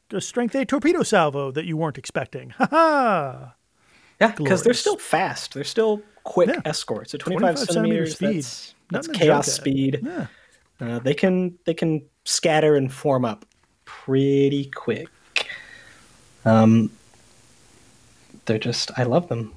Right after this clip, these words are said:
Speaker 2: I love them so much. Uh, but they do <laughs> attract a lot of firepower.
Speaker 1: I, I have so much hate for them.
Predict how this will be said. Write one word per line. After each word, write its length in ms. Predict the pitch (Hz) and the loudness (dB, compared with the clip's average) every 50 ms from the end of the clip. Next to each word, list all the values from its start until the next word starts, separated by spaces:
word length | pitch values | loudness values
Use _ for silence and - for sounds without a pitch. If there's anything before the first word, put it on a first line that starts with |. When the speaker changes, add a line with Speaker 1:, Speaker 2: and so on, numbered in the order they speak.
| - - | -12 -8
Speaker 2:
I 100 | 127 123 | -4 -2
love 220 | 120 123 131 131 | 0 0 0 0
them 560 | 131 131 127 131 127 131 127 127 131 131 131 131 | 0 0 0 0 0 0 0 0 -2 -2 -2 -4
so 240 | - - - 190 208 | -4 -2 0 2 2
much. 560 | 170 123 107 98 - - - - - - - - _ _ _ _ - | 2 2 0 -2 -4 -6 -4 -4 -4 -6 -8 -12 _ _ _ _ -8
Uh, 200 | 110 113 117 113 | -6 -6 -6 -6
but 140 | - 135 | -6 -4
they 100 | - 123 | -4 -2
do 140 | 120 - 127 | 2 4 4
<laughs> 0 | |
attract 340 | 143 - - - 139 131 - | 4 6 6 4 4 4 2
a 40 | 120 | 0
lot 200 | 113 117 - - | 0 0 -2 -2
of 60 | - | -4
firepower. 680 | - - - - 120 - - - 123 139 135 135 135 135 - - - - | -8 -10 -10 -10 -10 -8 -6 -4 -2 0 0 0 -2 -2 -6 -8 -2 0
Speaker 1:
I, 200 | 131 123 110 - _ _ _ - - - - - - - - - - _ _ _ - | 0 0 0 -2 _ _ _ -20 -20 -20 -20 -20 -20 -20 -20 -20 -20 _ _ _ -2
I 60 | - | 0
have 140 | 120 135 139 | 0 2 2
so 180 | - - 156 143 | 2 2 2 2
much 160 | 135 127 - | 0 0 -4
hate 200 | - 135 135 - | -6 -8 -8 -8
for 180 | - 147 135 123 | -8 -8 -8 -8
them. 180 | 139 143 139 | -8 -12 -14